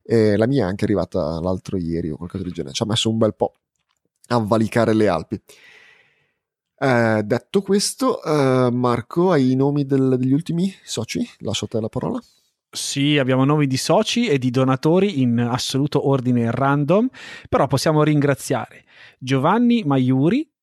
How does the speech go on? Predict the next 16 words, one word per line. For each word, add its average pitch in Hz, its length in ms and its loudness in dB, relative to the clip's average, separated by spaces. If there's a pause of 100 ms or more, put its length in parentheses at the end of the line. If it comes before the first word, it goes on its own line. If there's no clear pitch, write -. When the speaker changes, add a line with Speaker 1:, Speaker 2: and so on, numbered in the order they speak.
(200)
Speaker 2:
Antonio 139 480 0
Spaltro, 123 760 -2 (420)
Arturo 143 640 0
Colella, 165 680 2 (680)
Yuri 156 400 2
Cambieri 135 680 0 (400)
e 139 140 -2
Marco 156 540 0
Zanlucchi 139 840 -2 (160)
per 180 140 0
il 160 140 2
loro 143 320 2
supporto. - 680 -4
Grazie 135 380 -2
di 175 80 -2
cuore. 117 380 -6